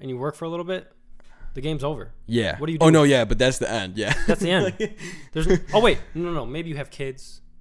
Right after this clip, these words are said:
Speaker 2: Right.
Speaker 1: Maybe you get married.
Speaker 2: Right.
Speaker 1: But then what?
Speaker 2: Right.
Speaker 1: But then what?
Speaker 2: That's, that's, that's your source of options there,
Speaker 1: Right.
Speaker 2: right? Like,
Speaker 1: So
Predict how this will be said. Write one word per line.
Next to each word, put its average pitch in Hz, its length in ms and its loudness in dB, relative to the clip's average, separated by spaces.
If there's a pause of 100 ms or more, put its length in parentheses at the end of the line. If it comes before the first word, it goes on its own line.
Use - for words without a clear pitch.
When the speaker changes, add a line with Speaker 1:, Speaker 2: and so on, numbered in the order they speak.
Speaker 2:
Right. 104 180 0
Speaker 1:
Maybe 147 140 -2
you 139 80 -6
get 135 120 -6
married. 120 440 -6 (220)
Speaker 2:
Right. 95 180 -2
Speaker 1:
But - 80 -2
then 151 140 -2
what? 117 180 -10 (480)
Speaker 2:
Right. - 280 -6 (140)
Speaker 1:
But 147 80 -10
then 151 160 -6
what? 110 240 -14
Speaker 2:
That's, 135 280 4
that's, 147 320 4
that's 139 340 2
your 117 260 -2
source 117 400 0
of 92 100 -8
options 98 540 0
there, 82 260 -8
Speaker 1:
Right. 131 220 -2
Speaker 2:
right? 87 240 -8
Like, 87 200 -6
Speaker 1:
So 147 300 0